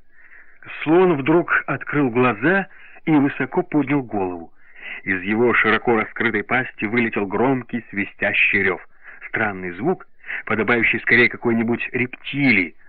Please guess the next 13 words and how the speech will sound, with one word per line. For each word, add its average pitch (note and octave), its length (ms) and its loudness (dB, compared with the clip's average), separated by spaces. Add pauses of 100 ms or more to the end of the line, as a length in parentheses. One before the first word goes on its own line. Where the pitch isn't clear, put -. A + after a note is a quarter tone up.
а G2 100 -4
не G2 100 -2
такому G2 360 -2
гигантскому G#2+ 760 0
млекопитающему. F#2+ 1000 -4 (1080)
Четыре G#3+ 400 2
раза D#3 280 2
морской B2 520 2
слон C#3 280 2
вскидывал A2+ 500 -2
голову, E3 520 4
а A2 300 4
потом, D3 540 0